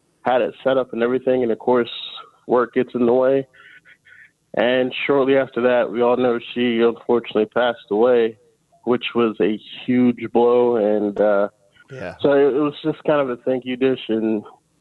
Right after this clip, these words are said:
Speaker 1: and so, uh, basically what we're doing is, uh, gumbo zaherb with, uh,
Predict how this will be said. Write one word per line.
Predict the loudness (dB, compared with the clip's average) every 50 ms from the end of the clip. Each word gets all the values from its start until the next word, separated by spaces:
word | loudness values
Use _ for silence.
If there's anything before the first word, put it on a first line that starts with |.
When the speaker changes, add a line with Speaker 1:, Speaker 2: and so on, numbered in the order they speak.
| _ _ _ -2
Speaker 1:
and | 0 0 0 0 -2 -2 -2
so, | 0 2 2 4
uh, | 4 4 4 4 2 2 0 -4 _ _ -2
basically | -2 0 -2 -2 -4 -2 -2
what | -2 -2
we're | -4 -4
doing | -4 -2 -2 0 0 0
is, | 0 0 -2 0
uh, | 0 2 2 2 2 0 -2 -4 _ -2
gumbo | 0 0 2 2 2 0 0 0
zaherb | -2 -4 -4 -2 0 2 2 2 2 0 0 _ _ _ _ _ _ _ _ _ _ _ _ _
with, | -2 0 0 0 0 0 0
uh, | 2 2 2 2